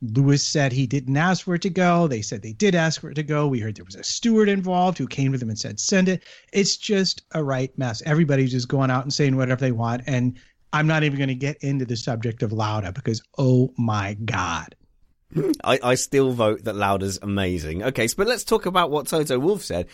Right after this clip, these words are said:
Speaker 2: He said, yes, there's, there's a clutch issue. It didn't perform properly, is what he's suggesting. Um, and then we're hearing that this is the same engine that he had, at least for Monza, where he had a very similar issue. So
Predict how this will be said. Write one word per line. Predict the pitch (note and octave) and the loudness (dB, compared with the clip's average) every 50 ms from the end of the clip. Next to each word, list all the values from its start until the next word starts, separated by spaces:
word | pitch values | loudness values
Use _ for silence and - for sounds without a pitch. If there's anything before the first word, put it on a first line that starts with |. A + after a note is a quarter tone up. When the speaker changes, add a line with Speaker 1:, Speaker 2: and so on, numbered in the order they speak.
| - - - _ | -20 -20 -10 _
Speaker 2:
He | - A3 B3+ A#3+ | 0 0 2 2
said, | - - G#2 G#2 G#2+ G2 - - | 2 2 2 2 2 0 -4 -6
yes, | A2 G2+ F#2+ F#2+ - | 0 0 2 2 2
there's, | - A2 G2 F2+ F2+ | 2 0 0 0 -2
there's | F2+ F2+ G#2 G2 F#2+ F#2 | -2 2 2 2 2 2
a | G2 | -2
clutch | - - - G2+ G2 - - | -6 -2 0 0 0 0 0
issue. | - F#2 F2 - - F2 F2+ | -4 -4 -2 -2 -2 -4 -4
It | D#2 G2 E2+ - | -4 -6 -4 -2
didn't | A#2+ A2+ G#2+ A2 - - | -2 0 0 -2 -6 -6
perform | - G#2 - - - - B2 A2+ G#2+ G2+ F#2+ F#2 F2+ | -8 -8 -10 -10 -6 0 2 2 4 4 2 2 0
properly, | F2 - - G2 - - - D2 D2+ F#2+ A#2 A#2 - - _ - | -2 -2 -2 -2 -2 -2 -4 -2 -2 -2 -2 -4 -8 -20 _ -6
is | - F#2+ F#2 G2 | -4 -4 -4 0
what | F#2+ F#2+ F#2 - | 0 0 0 0
he's | F2+ F2+ E2+ - | -4 -4 0 0
suggesting. | - E2+ E2+ F#2+ E2+ D#2+ - - - F2+ G2 G#2 - - - - _ _ _ - | -2 0 0 -2 -2 -2 -2 -2 -2 -2 -2 -4 -6 -12 -20 -20 _ _ _ -4
Um, | A2 A2 G#2+ G#2+ G#2+ G#2+ G#2+ G#2+ G#2+ - | -2 0 0 0 0 -2 -4 -4 -6 -4
and | A2+ A#2 A#2 A#2 A#2 A#2+ | -2 0 2 2 2 2
then | C#3 E3 D#3 C3+ C3 C3 C3 C#3 C3+ - - - | 2 0 2 2 4 4 4 2 0 -2 -6 -8
we're | - B2 A#2+ A#2+ - | -2 0 0 0 0
hearing | - C3+ B2+ B2 A#2+ A#2+ A#2 | 0 0 2 2 4 2 0
that | G#2+ A2 | -2 0
this | B2 C3+ - - | 0 0 0 0
is | A#2 A#2 | -4 -4
the | A#2+ | -4
same | - - B2+ A#2 A#2 A2 | -2 0 0 0 2 0
engine | A2 A2 G#2 A2+ G#2+ G#2+ G#2+ F#2 - | 0 0 0 0 0 0 -2 -4 -4
that | A#2 A#2 D#2 | -6 -6 -4
he | G#2+ | -4
had, | G#2+ A2+ G2+ G2+ G2+ G2 G2 - - _ _ _ - | -4 -2 0 0 0 0 -2 -4 -10 _ _ _ -6
at | A#2 G#2 G#2 | -4 -2 0
least | A#2 B2+ C3+ - - - | 2 2 2 0 -4 -8
for | - - A2 | -6 -6 -4
Monza, | G#2+ G#2+ A#2+ C#3+ C#3+ B2+ A2+ G2 F#2 C#2+ C#2+ E2 F#2 - _ _ _ _ - | -2 2 2 2 4 2 0 0 -2 -4 -6 -6 -8 -10 _ _ _ _ -2
where | - G2+ | 0 0
he | G#2 G#2 | 0 0
had | A2 G2+ | 0 -2
a | G2+ | -2
very | G2+ G#2 A#2 A2 G#2 G2 G2+ G2 F2 | -2 0 2 2 2 2 0 -4 -4
similar | - - - - A#2+ A#2 G#2+ G2+ F#2+ F#2+ | -4 -4 -2 0 0 2 2 2 0 0
issue. | - A2 G#2+ - - - D#2+ E2 D#2+ - - - - - - | -2 -2 -4 -4 -2 -2 -4 -4 -6 -8 -18 -20 -20 -16 -8
So | - - D3+ D3 C#3+ C#3+ | -2 2 4 4 4 2